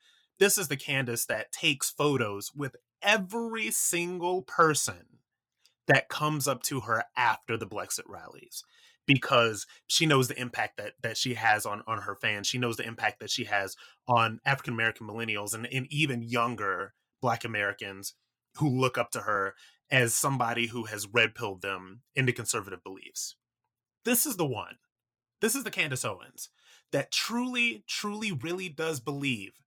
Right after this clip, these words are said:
that Black America is worth being saved and not being lied to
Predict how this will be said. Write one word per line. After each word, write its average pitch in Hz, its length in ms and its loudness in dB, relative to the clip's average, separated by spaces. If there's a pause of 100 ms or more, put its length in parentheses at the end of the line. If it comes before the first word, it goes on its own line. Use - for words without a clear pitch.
(260)
that 139 240 -2
Black 165 320 -4
America 143 560 -4
is 117 180 -8 (120)
worth 151 360 -4
being 139 320 -4
saved 139 720 -4 (840)
and 156 200 0
not 170 320 0
being 151 280 -2
lied 135 460 2
to - 340 -8